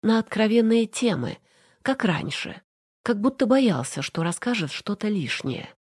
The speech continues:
делилась иногда Лилия. Секреты? Что скрывалось под маской успешного мужчины,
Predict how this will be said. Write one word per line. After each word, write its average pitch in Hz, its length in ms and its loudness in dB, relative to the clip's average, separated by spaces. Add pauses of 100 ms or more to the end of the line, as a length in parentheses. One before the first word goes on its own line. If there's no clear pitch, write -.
(140)
делилась 170 560 4
иногда 190 340 0
Лилия. 156 560 -2 (420)
Секреты? - 680 -2 (420)
Что - 240 -2
скрывалось 247 760 -2 (300)
под 180 180 0
маской 190 340 2
успешного 170 580 0
мужчины, 214 680 0